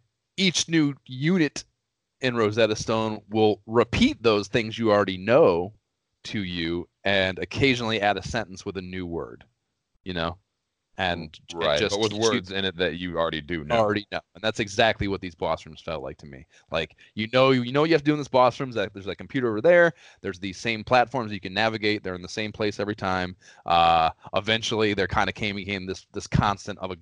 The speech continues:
Speaker 1: of a gun turret being in the top right corner, uh, that could shoot a spread gun, and, like, that became a constant at one point, uh, in the game. And you're just, yeah, re-navigating that language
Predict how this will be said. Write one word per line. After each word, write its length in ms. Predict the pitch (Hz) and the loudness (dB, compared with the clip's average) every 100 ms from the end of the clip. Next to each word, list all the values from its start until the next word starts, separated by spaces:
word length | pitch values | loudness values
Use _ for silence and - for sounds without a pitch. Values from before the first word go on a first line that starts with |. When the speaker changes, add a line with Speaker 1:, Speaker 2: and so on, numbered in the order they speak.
| - | -6
Speaker 1:
of 120 | 92 | -6
a 60 | 92 | -6
gun 300 | 92 95 95 | -4 -6 -6
turret 360 | - 101 90 | -6 -4 -4
being 140 | 90 90 | -6 -8
in 80 | 87 | -6
the 80 | |
top 260 | - 98 87 | 0 2 2
right 160 | 90 80 | -2 -4
corner, 460 | 92 87 85 85 _ - - - | -6 -4 -4 -6 _ -20 -10 0
uh, 100 | 85 | 2
that 120 | 82 | 2
could 120 | - | -2
shoot 220 | - 95 87 | -6 -4 -6
a 40 | |
spread 360 | - 85 80 80 | -2 0 0 2
gun, 320 | 78 78 80 _ _ | 0 -2 -8 _ _
and, 100 | 85 | -6
like, 160 | 78 82 | -4 0
that 180 | 85 73 | 0 0
became 240 | 80 87 | -2 -6
a 40 | 78 | -6
constant 440 | - 76 - 80 | -4 -6 -6 -10
at 40 | 71 | -8
one 200 | 76 73 | -8 -6
point, 320 | 85 78 73 _ - | -6 -4 -6 _ -10
uh, 200 | 85 78 | -6 -4
in 120 | 71 | -4
the 60 | 78 | -4
game. 360 | 80 76 73 - _ _ _ _ - - - | -4 -4 -6 -10 _ _ _ _ -16 -6 2
And 240 | 117 113 | 2 4
you're 80 | 123 | 2
just, 260 | 131 120 127 | 2 0 0
yeah, 200 | 101 - _ _ _ _ _ _ _ _ _ _ _ _ | 0 -2 _ _ _ _ _ _ _ _ _ _ _ _
re-navigating 640 | 160 190 185 165 147 151 139 | 6 10 10 10 8 4 6
that 180 | 131 117 | 4 4
language 540 | 123 113 110 98 | 0 0 -2 -2